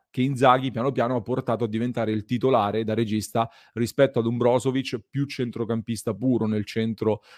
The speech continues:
della metà campo di, di Conte, per quanto io continuo a dire comunque che Brozovic per me non può stare in panchina nemmeno oggi,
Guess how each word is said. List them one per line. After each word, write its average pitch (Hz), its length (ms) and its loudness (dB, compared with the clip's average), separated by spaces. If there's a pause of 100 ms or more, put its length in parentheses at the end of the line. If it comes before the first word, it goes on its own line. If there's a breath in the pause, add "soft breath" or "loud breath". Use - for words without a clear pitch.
della 110 240 0
metà 110 200 -2
campo 107 840 2
di, 107 260 0
di 131 160 -2
Conte, 117 560 0
per 104 140 -10
quanto 113 280 -6
io 104 60 -8
continuo 101 320 -8
a 101 60 -8
dire 101 160 -4
comunque 104 320 -4
che 104 100 0
Brozovic 104 540 0
per 101 120 -2
me 107 120 2
non 113 180 2
può 110 140 -2
stare 98 240 -4
in 98 100 -4
panchina 104 460 -4
nemmeno 110 320 0
oggi, 110 360 2